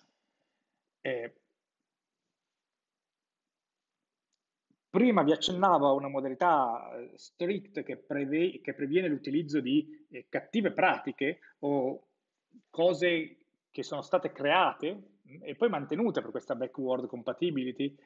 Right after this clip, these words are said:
di JavaScript, ma che sarebbe meglio non usare, che è questo strict mode. Questo strict mode è introdotto in S cinque, quindi giustamente in S sei noi continuiamo a utilizzarlo, e si abilita mettendo all'inizio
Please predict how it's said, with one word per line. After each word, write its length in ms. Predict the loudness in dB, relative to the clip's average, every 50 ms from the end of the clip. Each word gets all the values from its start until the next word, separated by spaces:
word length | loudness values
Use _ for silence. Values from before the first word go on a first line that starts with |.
| _ _
di 180 | _ -8 -6 0
JavaScript, 600 | 2 2 2 2 0 -4 0 0 0 0 0 0
ma 160 | -2 -2 -2
che 80 | -4
sarebbe 300 | -4 -4 -2 -2 0 -2
meglio 260 | -4 -4 -4 -4 -4 -6
non 120 | -6 -8
usare, 560 | -6 -6 -4 -6 -4 -4 -6 -6 -8 -10 _ _
che 120 | _ -6 -2
è 20 |
questo 220 | -2 0 -2 -2 -6
strict 400 | -6 -6 -4 -4 -4 -4 -6 -10
mode. 440 | -8 -8 -8 -10 -12 -14 -16 -18 -18 _ _ _ _ _ _ _ _ _ -20 _ _ _ _ -2
Questo 240 | 0 0 0 0
strict 320 | -4 -2 -2 -2 -2 0 2
mode 380 | 4 4 4 6 4 2 0 2
è 240 | 0 0 0 0 -2
introdotto 560 | -8 -10 -10 -8 -8 -2 -2 -2 -2 -2 -4
in 160 | -4 -2 -4 -6
S 200 | -8 -6 -8 -6 -4
cinque, 640 | -2 -2 -2 -4 -6 -6 -4 -2 -4 -4 -6 -14 _ _ _ _ _ _ _ _ _ _ _ _
quindi 260 | _ -6 -6 -6 -8 -10
giustamente 460 | -12 -8 -6 -4 -4 -4 -6 -6 -6
in 120 | -6 -6
S 120 | -6 -6 -10
sei 380 | -2 2 4 4 6 4 2
noi 160 | 0 -4 -8
continuiamo 420 | -8 -10 -12 -12 -12 -12 -12 -14 -16
a 40 | -12
utilizzarlo, 760 | -8 -6 -4 -4 -2 -4 -6 -8 -8 -10 -12 -12 -12 -16 _ _ _ _ _ _ _ _ _ _ _ _ _ _ _ _ _ _ _ _ _ _ _ _ _
e 420 | _ 2 4 4 2 0 -4 -14 _ _ _ _ _ _ _ _ _ _
si 240 | _ -16 -6 0 0
abilita 760 | 0 2 2 0 0 0 -2 -2 2 2 2 2 0 -4 -8 -10
mettendo 600 | -10 -10 -10 -6 -4 -2 -2 -2 -4 -6 -8 -4
all'inizio 920 | -2 -2 0 0 -2 -2 -4 -4 -8 -10 -12 -14 -12 -10 -10 -10 -12 -16